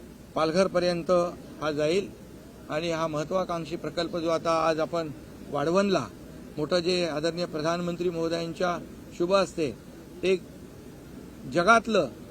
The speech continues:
टॉप टेन मधलं बंदर, देशातलं नंबर एकचं बंदर होतंय, त्याला देखील हा कोस्टलचा फायदा होईल. आणि त्याचबरोबर मुंबईमध्ये आम्ही, अ, खड्डेमुक्त मुंबई या ठिकाणी आमचा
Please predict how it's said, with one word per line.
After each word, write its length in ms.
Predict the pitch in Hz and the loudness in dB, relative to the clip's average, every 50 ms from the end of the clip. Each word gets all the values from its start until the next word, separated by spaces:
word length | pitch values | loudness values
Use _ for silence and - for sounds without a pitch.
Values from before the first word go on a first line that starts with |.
| - - - - - | -18 -18 -10 -2 2
टॉप 180 | 185 208 220 - - - | 4 4 4 4 2 0
टेन 180 | 233 233 220 214 | 0 2 2 2
मधलं 380 | 208 208 190 196 185 147 117 107 - - | 0 2 2 4 2 2 2 -2 -8 -6
बंदर, 340 | 127 135 165 190 185 185 160 120 - - - - - 131 127 | -2 0 0 4 4 4 4 2 -2 -10 -16 -16 -10 -4 -2
देशातलं 500 | 147 156 151 - 190 180 - 196 190 175 | -2 -2 0 0 -2 0 0 -2 -2 -2
नंबर 200 | 170 170 175 185 | -2 -2 0 0
एकचं 280 | 196 - - - 190 | 0 -2 -2 -4 -2
बंदर 280 | 165 160 156 151 147 127 113 - - - - - - - - - - | -2 -2 -2 -2 -2 -2 -4 -8 -14 -16 -18 -18 -18 -18 -14 -8 -4
होतंय, 300 | 147 160 - 139 175 147 | -4 -2 2 2 2 0
त्याला 280 | - - 151 160 185 | 0 -2 0 0 0
देखील 300 | 190 180 175 175 196 190 | 0 0 -2 -2 -2 -4
हा 320 | 165 143 170 170 170 165 156 156 - - - - - - - - - - - - | -2 0 2 2 2 2 0 -2 -6 -12 -14 -16 -16 -16 -14 -12 -12 -12 -6 -4
कोस्टलचा 440 | 160 156 151 - 180 165 147 - 156 | -4 -4 -2 -2 -4 -2 -2 -4 -4
फायदा 280 | - - 147 147 165 | -4 -4 -2 0 2
होईल. 280 | 165 165 175 202 214 - - - - - - - - - - - - | 2 2 2 2 0 -2 -4 -14 -16 -18 -16 -16 -16 -14 -12 -8 -6
आणि 520 | 139 151 170 175 180 175 180 175 170 170 165 - - - - - - - - - - | -4 -2 0 0 0 0 0 -2 -2 -4 -6 -8 -12 -14 -16 -16 -16 -18 -16 -6 0
त्याचबरोबर 600 | 160 170 180 170 170 170 175 180 175 190 190 185 | 0 2 2 2 0 0 0 2 4 4 4 4
मुंबईमध्ये 580 | 175 165 156 160 165 180 185 185 175 180 175 180 | 4 0 -4 -2 0 2 2 2 2 0 0 2
आम्ही, 420 | 175 170 170 175 180 180 180 170 180 - - - - - - - - - - - 156 | 0 0 0 -2 -2 -2 -2 -4 -6 -8 -12 -14 -16 -16 -16 -16 -16 -14 -8 -2 2
अ, 260 | 160 160 160 160 160 156 - | 4 6 6 4 4 2 0
खड्डेमुक्त 540 | 170 170 170 185 190 185 185 - - - | -2 -2 0 2 2 2 0 -2 -2 -2
मुंबई 480 | 185 175 175 175 175 180 185 185 185 175 - - - - - - - - | 0 0 0 2 4 6 6 6 4 2 0 -8 -14 -16 -16 -14 -8 -2
या 120 | 156 170 175 | 0 0 0
ठिकाणी 400 | 160 175 160 175 175 175 175 175 | 2 0 -2 0 0 0 2 0
आमचा 600 | 165 165 160 156 175 180 170 170 165 160 156 | 0 -2 -2 0 0 2 4 4 2 2 0